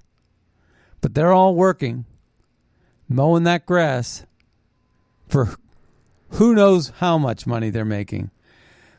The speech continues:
But it's not much. And it's probably under the table half the time. And the government that we cannot trust is turning a blind eye to this criminology, this criminality,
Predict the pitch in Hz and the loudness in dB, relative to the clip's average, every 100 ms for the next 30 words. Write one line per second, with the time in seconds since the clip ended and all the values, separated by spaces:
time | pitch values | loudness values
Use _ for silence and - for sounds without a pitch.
0 | _ 143 143 135 156 147 131 113 - - | _ 0 0 0 0 0 -2 -4 -6 -14
1 | - _ _ _ _ _ _ _ _ _ | -18 _ _ _ _ _ _ _ _ _
2 | - 139 127 - - 156 151 135 127 127 | -4 -4 -4 -6 -4 -2 0 -2 -2 -4
3 | 113 104 95 87 120 104 90 107 98 - | -4 -6 -6 -4 -4 -4 -6 -6 -8 -10
4 | 147 101 90 98 - - _ - _ _ | -8 -8 -8 -12 -18 -20 _ -20 _ _
5 | _ _ - 139 139 117 165 185 151 123 | _ _ -4 -2 -2 4 4 4 0 -4
6 | 131 - _ _ _ - - - - 151 | -10 -18 _ _ _ -20 -20 -12 -6 -2
7 | 160 127 160 170 175 175 - 165 123 - | 0 0 0 0 0 -2 -4 -4 -4 -6
8 | - - _ _ _ _ _ _ _ _ | -12 -20 _ _ _ _ _ _ _ _
9 | - 131 - 165 165 139 110 147 175 214 | -8 -6 -2 0 0 -4 -6 -4 0 2
10 | 214 196 165 107 101 - _ _ _ _ | 2 2 2 -2 -8 -18 _ _ _ _
11 | - 139 139 - - 139 131 123 110 104 | -4 -2 -4 -4 -2 -2 -2 -4 -6 -8
12 | - - _ _ _ 143 123 - 139 123 | -10 -12 _ _ _ -8 -8 -6 -6 -4
13 | 113 107 104 107 | -4 -4 -6 -10